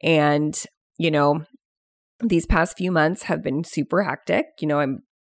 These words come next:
trying to run two companies with my husband and then also balance the kids at home. Now, we do have some help that comes in for Logan, which is, has been amazing. She is so incredibly awesome,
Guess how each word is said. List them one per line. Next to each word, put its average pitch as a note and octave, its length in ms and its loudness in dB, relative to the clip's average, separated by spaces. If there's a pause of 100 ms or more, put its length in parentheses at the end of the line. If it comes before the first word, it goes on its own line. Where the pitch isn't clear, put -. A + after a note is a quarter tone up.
(140)
trying D#3 240 -4
to D3 80 0
run D3 260 -2
two D#3+ 180 -4
companies D#3 480 -4
with D#3+ 140 -8
my C#3 100 -2
husband F3 640 0 (120)
and D3 180 -2
then C#3+ 160 -2
also D3 400 -2
balance C#3+ 420 -4
the - 100 -10
kids - 200 -6
at D#3+ 140 -4
home. E3+ 240 0
Now, E3 120 0
we D#3+ 160 2
do G#3 180 0
have - 220 -4
some E3 180 -2
help - 260 0
that - 120 -4
comes C#3+ 240 -2
in D#3+ 120 -2
for G3 180 -2
Logan, E3 460 2
which - 160 -4
is, D#3 120 -6
has - 320 -4
been D3+ 140 -2
amazing. D3+ 480 0
She D3+ 300 -2
is C#3+ 180 0 (380)
so F3 320 2
incredibly D3 800 0 (560)
awesome, D#3 640 4